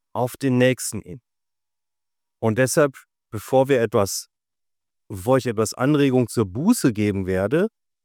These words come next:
erst nochmal die Definition aus dem Korintherbrief, erster Korinther dreizehn, was Liebe aus Gottes Sicht ist oder wie Liebe ist. Da heißt es, Liebe hat Geduld.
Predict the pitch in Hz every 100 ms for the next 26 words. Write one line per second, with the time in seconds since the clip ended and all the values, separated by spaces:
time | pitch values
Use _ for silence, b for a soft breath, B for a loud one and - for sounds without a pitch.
0 | _ _ - 147 - 170 143 139 139 131
1 | 117 123 - 117 107 - - 120 143 160
2 | - _ _ - 117 - 113 107 98 -
3 | _ _ _ - 98 120 147 156 127 135
4 | 135 120 110 104 - 110 101 113 107 104
5 | 131 151 - 123 117 117 _ _ _ _
6 | _ _ 95 117 - 110 113 170 180 170
7 | 165 - 113 107 113 123 131 - 123 117
8 | - - _ _ _ - 143 - - 104
9 | 92 87 123 156 151 131 127 117 82 82
10 | - - _ _ _ _ _ _ - 98
11 | 139 - 143 131 127 165 175 156 143 -
12 | 135 113 175 208 104 -